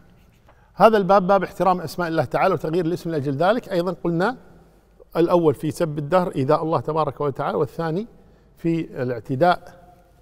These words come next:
على الأسماء التي هي لله سبحانه وتعالى، وهذا الآن في احترام أسماء الله جل وعلا. الله جل وعلا هو الحكم، إن الله هو الحكم وهو الحكيم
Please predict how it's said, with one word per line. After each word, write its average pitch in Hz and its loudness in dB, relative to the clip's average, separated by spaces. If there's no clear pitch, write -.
على 139 0
الأسماء 143 -6
التي 139 -4
هي 135 2
لله 139 0
سبحانه 139 -8
وتعالى، 156 -2
وهذا 170 4
الآن 220 -2
في 156 -6
احترام 175 0
أسماء 165 -8
الله 160 -2
جل 143 2
وعلا. 113 -6
الله 220 8
جل 202 6
وعلا 196 6
هو 214 2
الحكم، 214 -2
إن 143 -2
الله 165 2
هو 175 2
الحكم 208 0
وهو 135 -2
الحكيم 180 -2